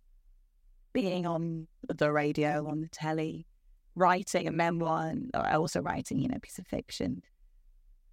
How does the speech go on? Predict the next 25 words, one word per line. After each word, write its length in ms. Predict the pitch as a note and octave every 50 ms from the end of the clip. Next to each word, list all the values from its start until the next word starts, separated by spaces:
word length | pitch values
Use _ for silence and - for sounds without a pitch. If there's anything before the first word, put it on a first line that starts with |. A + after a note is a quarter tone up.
| _ _ _ _ - _ _ _ - - -
you 320 | - A3+ F#3+ F3+ G#3+ G#3+ A3
are 140 | G#3+ A3 G3
really 180 | G#3+ A#3 A3+
using 240 | G3+ G3+ G#3 - -
your 100 | - -
platform 800 | - - - - - - _ - - - - - - - F3 E3 - - -
to 300 | - F3 D#3+ D#3 D#3 D#3+ - _ _ _ _ _ _ _ - - - _ _ _
make 240 | G#3+ G#3+ G#3 G#3+ -
a 20 |
positive 380 | - - F#3+ F#3 E3 D#3+ F#3 F3
impact, 600 | G3 G3 F#3 F3 - D3+ - - - - - -
to 100 | - A3
tell 280 | - - F#3+ F3+ F3 F3+
stories, 520 | - - F#3+ F3+ F3 F3+ F3+ F#3 F#3 - -
to 240 | - - E3+ E3+ - - -
help 300 | - - - - - -
next 320 | - F3 F3+ F3+ - -
generation 680 | - - E3+ D#3+ F3 E3 D3+ - F#3 - - - C3+ - -
know 220 | - F3 E3+ E3+
that 120 | E3+ E3 -
their 160 | E3+ F3 F3+
stories 300 | - - F3+ F3 E3+ E3
are 60 | D#3+
worth 200 | D#3+ E3 E3 D#3+
telling, 520 | - - - E3+ E3 D#3+ D#3+ D#3+ E3 E3+